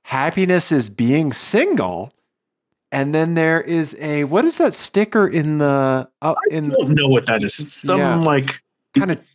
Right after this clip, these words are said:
Speaker 1: chicken scratchy,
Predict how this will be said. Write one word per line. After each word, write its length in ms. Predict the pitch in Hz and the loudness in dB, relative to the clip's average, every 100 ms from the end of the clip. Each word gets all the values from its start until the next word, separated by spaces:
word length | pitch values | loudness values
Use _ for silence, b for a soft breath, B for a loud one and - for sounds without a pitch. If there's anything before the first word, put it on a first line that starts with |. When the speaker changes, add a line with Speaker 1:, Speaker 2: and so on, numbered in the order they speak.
| _ _ _ _ _ - | _ _ _ _ _ -10
Speaker 1:
chicken 340 | 185 170 139 | -6 -4 -4
scratchy, 1300 | - - 131 127 - 127 120 113 113 110 113 110 | -4 -2 0 -2 -4 -4 -2 -2 -2 -2 -4 -6